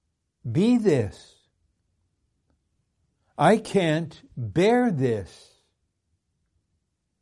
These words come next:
We need to realize we can't.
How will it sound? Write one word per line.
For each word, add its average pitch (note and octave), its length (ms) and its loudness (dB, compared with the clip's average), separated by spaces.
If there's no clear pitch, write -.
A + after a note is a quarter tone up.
We D3 100 -4
need G3+ 240 0
to F#3+ 120 -2
realize D#3+ 960 -4
we D3 220 -4
can't. G3+ 720 -8